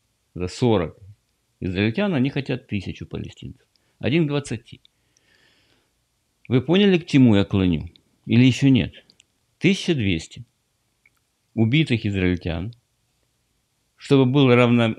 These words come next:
э, равнозначный отстрел хамасовцев и, и же с ними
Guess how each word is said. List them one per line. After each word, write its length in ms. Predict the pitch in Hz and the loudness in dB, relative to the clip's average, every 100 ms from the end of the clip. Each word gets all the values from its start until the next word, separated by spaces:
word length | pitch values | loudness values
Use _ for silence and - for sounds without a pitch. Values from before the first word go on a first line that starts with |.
| - | -6
э, 380 | 104 104 101 | -2 0 0
равнозначный 1120 | 104 117 117 107 117 110 - 92 90 80 101 - | 0 2 2 2 2 2 -2 -4 -4 -8 -16 -10
отстрел 680 | 90 - - 117 90 95 - _ _ _ _ | -10 -8 0 2 2 -2 -16 _ _ _ _
хамасовцев 640 | - 98 95 - 80 - | -4 -2 -2 -6 -12 -8
и, 440 | 98 98 101 104 101 | -6 -4 -4 0 -2
и 40 | |
же 160 | 87 87 | -2 -6
с 140 | - | -8
ними 320 | 90 95 175 | -6 -4 -6